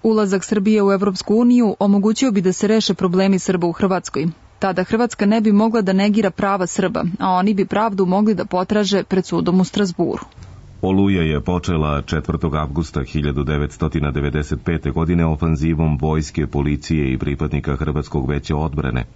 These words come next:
Speaker 2: na području Banije, Like, Korduna i Severne Dalmacije, koje je bilo pod kontrolom Ujedinjenih nacija, a samo dan ranije predstavnici tadašnje Republike Srpske Krajine su u Ženevi i Beogradu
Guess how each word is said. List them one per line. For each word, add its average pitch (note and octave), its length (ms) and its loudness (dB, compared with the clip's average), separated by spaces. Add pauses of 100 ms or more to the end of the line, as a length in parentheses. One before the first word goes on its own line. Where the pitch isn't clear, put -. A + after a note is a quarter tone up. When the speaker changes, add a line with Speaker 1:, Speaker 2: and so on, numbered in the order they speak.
(100)
Speaker 2:
na D#2+ 140 2
području C#2+ 640 -2
Banije, D2 460 0
Like, C#2+ 400 -2
Korduna C#2+ 560 0
i C#2 80 0
Severne C2 380 -2
Dalmacije, D2 640 -2 (140)
koje G2+ 320 2
je C#2 60 -2
bilo C#2 280 -2
pod C2+ 180 -6
kontrolom C2+ 500 -2
Ujedinjenih C2 580 -2
nacija, D2 420 -2 (540)
a A2 80 0
samo G#2+ 260 0
dan E2 280 0
ranije C#2+ 520 -2
predstavnici C#2+ 800 -4
tadašnje C#2+ 440 -4
Republike C2+ 500 -2
Srpske C#2 380 -6
Krajine D2+ 420 0
su - 180 -4
u B1+ 240 0
Ženevi C2+ 520 -2
i B1 60 -2
Beogradu D2+ 520 -2